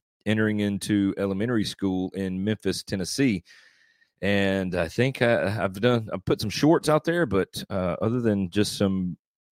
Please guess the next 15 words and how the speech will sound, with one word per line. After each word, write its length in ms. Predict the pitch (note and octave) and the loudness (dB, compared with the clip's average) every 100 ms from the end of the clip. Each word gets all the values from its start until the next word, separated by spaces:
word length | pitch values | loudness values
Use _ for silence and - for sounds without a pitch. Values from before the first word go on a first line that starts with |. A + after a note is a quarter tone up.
| _ | _
episodes, 640 | C3 C#3 - G#2 G2 F#2+ | 4 4 6 8 6 4
this 200 | F2 C3+ | -2 0
is 180 | D3+ C#3+ | 0 2
it. 380 | B2 E3 - - - | 4 4 0 -8 -6
This 160 | G2+ | -6
is 100 | G2 | -4
the 80 | G2+ | -2
first 280 | - A#2+ - | 0 0 0
one 180 | A#2 B2+ | -2 0
in 80 | |
a 60 | G2+ | 0
few 160 | - B2 | 0 0
months. 280 | C#3+ - | 0 -4
So, 240 | - A2+ G2 - - - - - - _ | 2 4 4 0 -18 -20 -20 -20 -20 _
uh, 380 | - A2 G#2 G2+ | 2 6 6 4